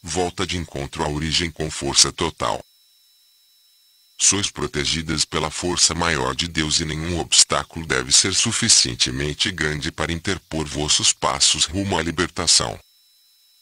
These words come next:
Os sofrimentos, as dores físicas e morais passarão, e o que restará será o quantum de fé que desenvolvestes em vossos corações,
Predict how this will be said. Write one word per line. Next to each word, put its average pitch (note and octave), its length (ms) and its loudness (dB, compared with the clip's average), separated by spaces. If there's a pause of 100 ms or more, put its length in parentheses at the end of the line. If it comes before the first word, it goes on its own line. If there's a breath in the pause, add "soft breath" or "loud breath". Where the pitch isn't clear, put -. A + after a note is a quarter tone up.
(140)
Os E2 120 0
sofrimentos, - 920 -2 (200)
as F2+ 160 -2
dores D2+ 400 0
físicas F2+ 640 2
e G2 60 0
morais C#2 420 0
passarão, D2 600 4 (360)
e F#2 180 -6
o F2+ 60 0
que E2+ 160 -4
restará D2 500 2
será F2+ 300 4
o - 60 -2
quantum F2+ 420 -4
de E2 140 -4
fé D#2+ 280 0
que - 140 -8
desenvolvestes D#2+ 920 0
em D2 80 -2
vossos C#2+ 440 0
corações, D2+ 840 -2